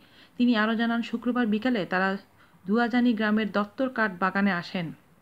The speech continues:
সেখানে আপত্তিকর অবস্থায় স্থানীয়রা তাদেরকে আটক করে। পরে রাতে ইউনিয়ন পরিষদ হলরুমে সালিশ হয়। সালিশে উভয় সম্মতিতে পাঁচ লাখ টাকা দেনমোহর ধরে দুজনকে বিয়ে করিয়ে দেওয়া হয়।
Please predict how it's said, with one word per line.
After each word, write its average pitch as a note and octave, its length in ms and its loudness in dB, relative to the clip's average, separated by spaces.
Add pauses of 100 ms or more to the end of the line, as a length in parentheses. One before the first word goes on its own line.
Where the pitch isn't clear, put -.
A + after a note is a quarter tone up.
(680)
সেখানে A#3 360 2
আপত্তিকর B3 560 -2
অবস্থায় A3 460 -4 (400)
স্থানীয়রা A3+ 480 0
তাদেরকে G3 440 -4
আটক G3 300 -2
করে। F3 220 -2 (360)
পরে A#3 200 2
রাতে A#3 240 0
ইউনিয়ন A#3 320 2
পরিষদ A#3+ 440 -4
হলরুমে B3 500 -2 (280)
সালিশ G3+ 380 0
হয়। E3 240 -4
সালিশে A3+ 360 0
উভয় A3 300 0
সম্মতিতে A#3+ 540 -2 (140)
পাঁচ B3 180 -2 (100)
লাখ A#3+ 220 0
টাকা A3 200 -4
দেনমোহর G#3+ 500 2 (180)
ধরে G3+ 240 2 (420)
দুজনকে G#3 460 2
বিয়ে F#3+ 260 0
করিয়ে G3 320 -2
দেওয়া F3 220 0
হয়। E3+ 240 -4